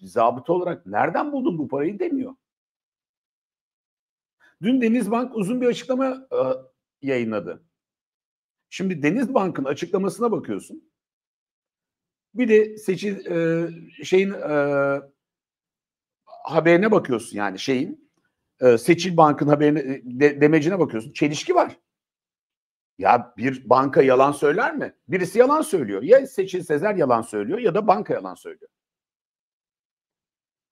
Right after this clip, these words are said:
Bankanın Seçil Sezer'in bu dolandırıcılık ortaya çıktığındaki o günü anlatıyor, ne olduğunu. Seçil Erzan.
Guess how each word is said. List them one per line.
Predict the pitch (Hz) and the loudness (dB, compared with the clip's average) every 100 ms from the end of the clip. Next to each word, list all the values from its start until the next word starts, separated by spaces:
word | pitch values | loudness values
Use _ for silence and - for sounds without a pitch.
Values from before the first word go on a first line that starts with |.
| _ _ _ _ _ _ - | _ _ _ _ _ _ 4
Bankanın | 175 269 247 240 185 147 - - _ _ _ | 4 6 4 4 2 -4 -8 -20 _ _ _
Seçil | - 175 190 | -4 -2 -4
Sezer'in | 208 233 196 170 170 | -4 -2 2 0 0
bu | 180 151 131 | -4 -4 0
dolandırıcılık | 156 170 175 185 170 190 | 2 2 2 0 -2 -6
ortaya | 175 180 185 175 | -6 -2 -2 -4
çıktığındaki | 165 - 175 170 165 170 233 - _ _ _ _ | -10 -6 -4 -2 -4 -6 -10 -10 _ _ _ _
o | 175 185 151 | 0 0 0
günü | 170 196 | 0 0
anlatıyor, | 190 127 104 - 92 | 0 -2 -4 -6 -4
ne | 135 | 0
olduğunu. | 143 107 92 85 - _ _ _ _ _ | 0 -2 -6 -12 -18 _ _ _ _ _
Seçil | - 160 156 208 | -8 -6 -4 -6
Erzan. | 180 160 147 120 90 | 2 4 4 -2 -10